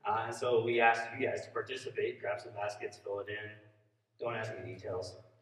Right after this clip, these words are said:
'cause I don't know. But Betsy will, and I bet you Heather will too. She, and I bet you there's written instructions somewhere in there. So fill it up with candy, I'm guessing, and bring it back.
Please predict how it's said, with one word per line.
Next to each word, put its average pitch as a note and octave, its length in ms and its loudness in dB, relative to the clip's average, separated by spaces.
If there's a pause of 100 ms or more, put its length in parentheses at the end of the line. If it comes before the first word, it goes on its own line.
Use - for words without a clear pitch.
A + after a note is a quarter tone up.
'cause - 100 -8
I - 80 -6
don't D#3+ 140 -8
know. E3+ 380 -2 (260)
But G#2 260 2
Betsy B2 300 0
will, A#2 340 6
and - 100 -2
I - 80 0
bet - 160 2
you - 120 2
Heather A2+ 280 -2
will - 120 -8
too. - 260 -8
She, B2+ 520 -10 (680)
and B2 80 -8
I B2 100 -2
bet C#3 160 0
you C3 80 -4
there's A2+ 220 -6
written A#2 220 -8
instructions - 500 -10
somewhere - 320 -6
in - 140 -20
there. - 80 -20
So - 280 -6 (920)
fill C#3+ 140 10
it C#3+ 40 10
up C#3+ 240 6
with - 120 -6
candy, D#3+ 680 0
I'm F3 60 -4
guessing, F#3 380 4 (540)
and A#2 100 -10
bring C#3 140 0
it D3+ 60 -2
back. - 600 2